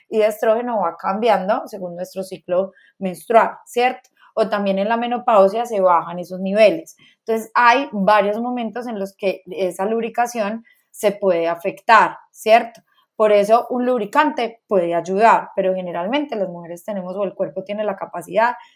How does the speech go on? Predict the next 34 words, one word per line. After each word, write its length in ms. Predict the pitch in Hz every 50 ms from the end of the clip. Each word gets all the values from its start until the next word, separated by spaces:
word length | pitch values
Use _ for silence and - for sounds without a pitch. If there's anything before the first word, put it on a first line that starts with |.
| _ _ _
de 160 | - 190 202 202
tener 340 | 202 202 190 180 170 160 170
esa 240 | 170 170 202 196
lubricación. 880 | 202 196 185 180 170 180 156 - - - - - - 220 196 180 180 - _ _ _ _ _ _ _ _ _ -
¿Qué 280 | 277 269 269 269 277
es 80 | 294 285 294
lo 180 | 302 302 311
más 220 | 311 311 311 285 302
importante 480 | 285 - 247 226 220 220 202 196 233
que 100 | 233 277
tengamos 460 | 277 233 220 196 185 185 196 202 196
que 80 | - 254
hacer? 320 | 262 269 277 240 190 - _
No 240 | - 196 196 208 190
acelerarnos 800 | 185 180 180 220 254 254 214 202 240 269 285 262 262 254 247 214
y 60 | 214
no 140 | 190 185 180
irnos 340 | 185 190 190 220 226 226 185
de 120 | 185 175
una 260 | 175 180 185 175 180
al 120 | 185 202 202
coito, 460 | - 285 262 226 208 196 - 220 220
porque 220 | - 208 - - -
nosotras 480 | 175 165 165 226 269 277 277 277 214
necesitamos 760 | 190 175 165 175 165 190 - 240 254 294 294 269 233 208 190
leña, 480 | 180 185 185 180 185 180 175 170 165 - - - - 190 - _
porque 440 | - 202 196 196 208 202 196 214 240
irse 320 | 240 214 196 - 185 180
al, 180 | 180 180 185 185
al 200 | 185 185 185 185 -
coito 580 | - 262 254 233 226 190 - - 202 220 226 - - _ _ _
es 260 | - 220 214 208 202
como 220 | - 247 247 269
literal, 540 | 262 233 214 196 - 202 220 247 294 294 285